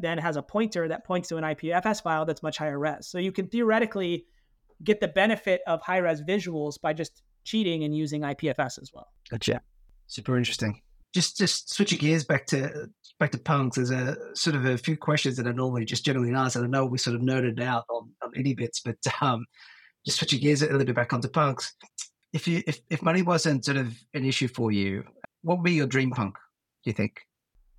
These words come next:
Speaker 1: Uh, it would, I, I, I definitely think it would be a zombie. Like, I love zombies. I like zombies more than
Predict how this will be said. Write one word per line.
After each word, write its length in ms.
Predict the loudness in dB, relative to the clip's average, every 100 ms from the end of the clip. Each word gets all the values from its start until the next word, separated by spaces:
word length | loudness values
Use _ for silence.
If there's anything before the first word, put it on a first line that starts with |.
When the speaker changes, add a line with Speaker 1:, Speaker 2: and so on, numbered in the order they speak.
| _ 2
Speaker 1:
Uh, 320 | 6 6 4 0 -16 -20 -20 _ _
it 120 | 2
would, 260 | 4 2 -2
I, 120 | 6 6
I, 220 | 6 0
I 120 | 0 2
definitely 420 | 6 8 6 4
think 220 | 4 4
it 40 |
would 120 | 4 4
be 100 | 4
a 80 |
zombie. 420 | 4 2 2 0 -2
Like, 180 | -2
I 100 | -2
love 320 | 2 4 4 4
zombies. 500 | 2 2 0 0 2
I 80 |
like 160 | 2 2
zombies 380 | 4 4 4 0
more 260 | 0 2
than 320 | 2 0 0